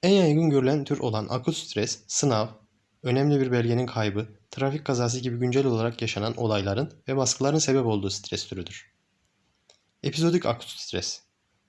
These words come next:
Bazı insanların akut stres durumunu sürekli olarak yaşamalarına denir. Bu kişiler sürekli telaşlı ve streslidirler. İşlerini yetiştiremezler ve çok fazla terslik yaşarlar.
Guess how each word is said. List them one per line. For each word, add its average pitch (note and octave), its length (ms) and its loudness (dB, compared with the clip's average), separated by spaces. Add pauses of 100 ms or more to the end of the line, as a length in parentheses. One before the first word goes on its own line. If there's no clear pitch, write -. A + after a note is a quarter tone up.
Bazı E3+ 260 4
insanların C#3+ 440 0
akut D3 280 -4
stres - 400 -4
durumunu A2 480 -2
sürekli - 380 0
olarak C#3 300 0
yaşamalarına A2+ 580 0
denir. F2+ 420 -6 (380)
Bu F3+ 80 -2
kişiler - 500 -2
sürekli E3+ 440 -2
telaşlı D3 400 0
ve F3+ 80 4
streslidirler. G#2+ 1000 -4 (640)
İşlerini D#3 380 4
yetiştiremezler D#3+ 720 2
ve F3+ 140 -2 (100)
çok F3 220 -4
fazla B2+ 260 2
terslik B2 360 -4
yaşarlar. G2 640 -6